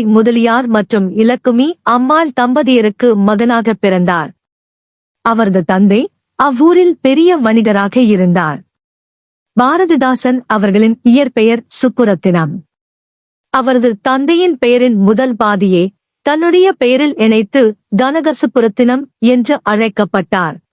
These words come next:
ஆரம்ப வாழ்க்கையும் கல்வியும்.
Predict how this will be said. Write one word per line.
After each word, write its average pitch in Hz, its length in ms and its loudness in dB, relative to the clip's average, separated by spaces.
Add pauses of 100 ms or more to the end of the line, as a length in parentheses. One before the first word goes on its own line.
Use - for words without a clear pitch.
(800)
ஆரம்ப 349 480 0
வாழ்க்கையும் 233 680 0 (240)
கல்வியும். 254 600 0